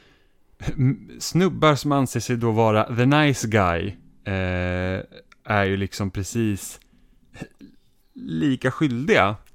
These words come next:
Eh, och för att det är så det börjar liksom, för att när de sitter där i baren och Ellen Brodys karaktär då,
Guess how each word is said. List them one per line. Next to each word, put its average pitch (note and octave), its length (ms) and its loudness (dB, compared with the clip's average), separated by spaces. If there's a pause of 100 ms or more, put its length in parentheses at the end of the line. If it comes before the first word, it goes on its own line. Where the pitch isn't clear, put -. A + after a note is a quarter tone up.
(120)
Eh, G#2+ 380 -4
och - 240 -10
för D3 80 0
att C#3 140 -4
det C#3+ 320 -4
är C3+ 40 0
så C3 220 -2
det D#3 100 0
börjar E3+ 420 0
liksom, G#2+ 260 -4
för A#2 60 0
att G#2+ 80 -4
när A#2+ 80 2
de B2 100 2
sitter C#3+ 240 -2
där A2+ 80 2
i - 20 0
baren G2 320 0
och G2 200 -2
Ellen G2 220 -2
Brodys G2 300 -6
karaktär G2+ 420 -4
då, G2 120 -4